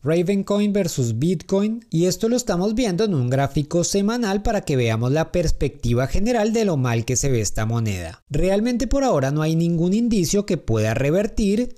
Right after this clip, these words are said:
se ve una completa falta de interés e incluso están mínimos históricos. Por tanto, para trading no la recomiendo porque no ha encontrado su piso todavía.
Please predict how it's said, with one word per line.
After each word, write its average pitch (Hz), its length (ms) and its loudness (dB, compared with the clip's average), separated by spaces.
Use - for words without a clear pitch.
se 117 260 0
ve 113 140 2
una 113 220 -2
completa 135 460 0
falta 139 380 -2
de 156 80 2
interés 208 720 0
e 202 140 2
incluso 220 480 0
están 156 300 0
mínimos 143 480 0
históricos. 101 840 -2
Por 165 240 0
tanto, 196 300 0
para 254 240 0
trading 170 420 2
no 190 160 2
la 202 100 2
recomiendo 214 600 0
porque 190 320 0
no 135 160 2
ha 131 40 0
encontrado 139 520 0
su 110 180 -2
piso 104 320 -2
todavía. 95 640 -4